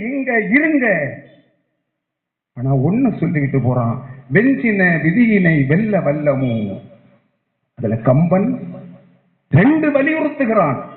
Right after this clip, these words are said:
ஒன்று விதியை வலியுறுத்துவது இல்லையா, இன்னொன்று அந்த பண்பாட்டை பாதுகாப்பது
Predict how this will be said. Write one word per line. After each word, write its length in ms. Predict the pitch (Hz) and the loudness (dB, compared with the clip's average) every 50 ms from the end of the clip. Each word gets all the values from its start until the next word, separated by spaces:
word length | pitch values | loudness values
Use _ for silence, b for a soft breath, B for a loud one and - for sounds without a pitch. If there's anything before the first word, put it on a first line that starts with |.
| - - _ _ _ _ _ - | -20 -20 _ _ _ _ _ 2
ஒன்று 280 | 214 294 339 330 311 285 | 2 2 2 2 0 0
விதியை 360 | 220 254 262 320 330 359 349 349 | 0 0 0 0 0 0 0 2
வலியுறுத்துவது 840 | 330 320 311 302 294 285 277 269 - - 262 233 233 196 202 190 180 156 135 113 92 - - - _ _ _ _ _ _ _ _ _ _ _ - | 2 2 2 0 -2 -4 -6 -6 -8 -6 -6 -4 -4 -4 -4 -4 -4 -4 -6 -8 -10 -14 -20 -20 _ _ _ _ _ _ _ _ _ _ _ -10
இல்லையா, 300 | 160 185 226 233 233 208 180 139 117 - - - - - - - - - - - | -4 -2 0 2 2 2 2 0 -4 -8 -12 -12 -12 -12 -12 -12 -14 -12 -4 0
இன்னொன்று 480 | 117 147 180 202 208 208 208 190 180 185 | 2 4 4 6 4 4 2 0 -2 -2
அந்த 200 | 170 165 151 147 | -4 -2 -4 -6
பண்பாட்டை 680 | - - - 208 269 294 294 277 254 254 254 - 226 190 170 - - | -4 -2 0 2 2 2 2 2 2 0 -2 -2 -4 -4 -6 -4 -2
பாதுகாப்பது 760 | - 165 233 277 285 240 196 202 165 - - - 147 127 123 | 0 2 2 2 2 2 2 2 0 0 -2 -4 -4 -4 -6